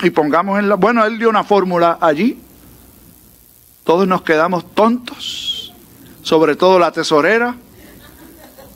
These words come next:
y dijo: "Yo creo que esa es la solución". Y literalmente se resolvió el impasse con la aportación de aquel hermano que todos pensábamos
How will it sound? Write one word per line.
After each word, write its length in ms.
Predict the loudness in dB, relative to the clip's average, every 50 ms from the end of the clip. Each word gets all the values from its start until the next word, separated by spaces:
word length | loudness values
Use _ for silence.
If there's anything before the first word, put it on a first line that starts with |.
| -8 0
y 120 | 0 2
dijo: 400 | 4 4 2 2 2 0 0 -2 -8 -20 -20 -20 -20 -14
"Yo 240 | -10 -2 0 0 0
creo 220 | 2 0 0 0 0
que 100 | 0 -2
esa 220 | 0 0 -2 -2
es 60 | 0
la 160 | 0 -2 -2
solución". 680 | 0 0 2 2 2 0 0 -2 -4 -2 -4 -8 -10 -12 -18 -20 -20 -20 -20 -20 -20 -20 -20 -20 -20 -20 -20 -20 _ -20 -20 -20 -20 -20 -20 -20 -20 -20 -20 -20 -20 _ _ _ _ _ _ _ -2
Y 160 | 0 0 2
literalmente 1080 | 4 2 2 2 2 2 2 2 2 0 0 0 0 0 -2 -2 -2 -2 -2 -2 -2 -10 -18 -20 -20 -20 -20 -20 -20 -20 -18
se 240 | -8 -2 2 2 4
resolvió 640 | 4 2 2 2 2 2 4 4 4 2 4 2
el 80 | 0 0
impasse 680 | -2 -6 -4 -2 0 0 0 -2 -4 -8 -10 -10 -10 -14 _ _ _ _ -20 -20 -20 -20 -20 -20 -20 -16 -2
con 200 | 0 0 2 4
la 100 | 2 2
aportación 720 | 2 2 0 0 2 0 -2 -2 0 0 0 2 2 0 0
de 100 | 0 0
aquel 280 | 0 0 2 2 2
hermano 460 | 2 2 0 0 0 0 0 -2 -4
que 140 | 0 0 -2
todos 460 | -2 -2 -4 0 2 2 4 2 2
pensábamos 880 | 2 0 -2 -2 0 -2 -2 0 0 -2 -4 -6 -8 -10 -12 -12 -14 -18